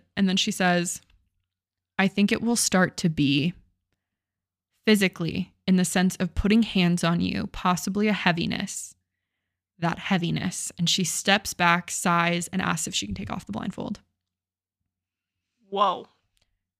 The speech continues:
Speaker 1: So, like, when
Speaker 2: That's
Speaker 1: she's
Speaker 2: wild.
Speaker 1: up there, she essentially just, like,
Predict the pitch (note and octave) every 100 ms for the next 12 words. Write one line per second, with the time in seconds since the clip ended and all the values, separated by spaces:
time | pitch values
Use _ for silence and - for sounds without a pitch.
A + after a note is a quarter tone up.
0 | _ _ _ _ _ _ _ _ - G#3+
1 | F#3 F3 - - F#3 - - A3 A#3+ E3+
2 | G3+ - E3+ F3 - F#3+ G3+ G#3 - A3+
3 | G#3+ -